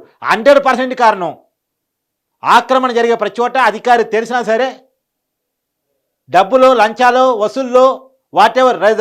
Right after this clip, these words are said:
రాజకీయ ఒత్తిళ్ళలో ఏదో దానికి తలొగ్గి వాటిని వదిలేయటం కారణంగా హైదరాబాదులో ఉన్నటువంటి దాదాపు పదిహేను వందల చెరువులు కబ్జాలకు గురైనాయి. ఎఫ్టీఎల్ పరిధులు కబ్జాలకు గురైనాయి, బఫర్ జోన్లు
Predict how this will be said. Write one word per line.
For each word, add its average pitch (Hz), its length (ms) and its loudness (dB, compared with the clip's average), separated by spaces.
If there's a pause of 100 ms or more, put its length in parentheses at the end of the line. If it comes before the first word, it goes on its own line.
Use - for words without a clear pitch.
రాజకీయ 226 340 0
ఒత్తిళ్ళలో 247 500 -2 (680)
ఏదో 269 420 4
దానికి 240 280 0
తలొగ్గి 233 500 -2 (500)
వాటిని 220 320 -6
వదిలేయటం 254 400 0
కారణంగా 190 500 -2 (720)
హైదరాబాదులో 247 760 2
ఉన్నటువంటి 226 440 -2 (380)
దాదాపు 247 480 2 (180)
పదిహేను 226 360 -2
వందల 214 180 -4
చెరువులు 240 400 -4
కబ్జాలకు 220 420 -2
గురైనాయి. 208 360 -4 (1300)
ఎఫ్టీఎల్ 247 420 -2
పరిధులు 247 340 0
కబ్జాలకు 226 400 0
గురైనాయి, 214 360 -2 (520)
బఫర్ 233 360 2
జోన్లు 269 220 0